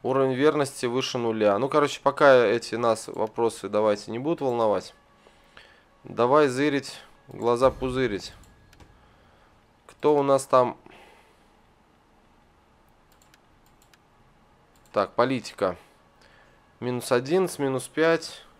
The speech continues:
Храм Посейдона, храм Зевса и Геры. Мы, короче, храм Зевса. Как там заходить-то? А, вот.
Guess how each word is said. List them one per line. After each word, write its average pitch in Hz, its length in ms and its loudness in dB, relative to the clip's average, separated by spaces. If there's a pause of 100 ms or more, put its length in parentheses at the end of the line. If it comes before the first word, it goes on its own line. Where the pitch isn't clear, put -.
(420)
Храм 143 320 4
Посейдона, 151 640 4
храм 139 260 4
Зевса 160 420 0
и 143 60 -2
Геры. 123 380 0
Мы, 131 160 0
короче, 143 400 0
храм 135 280 2
Зевса. 131 540 0 (2500)
Как 123 180 -2
там 104 240 2
заходить-то? 107 640 0
А, 101 40 4
вот. 113 360 0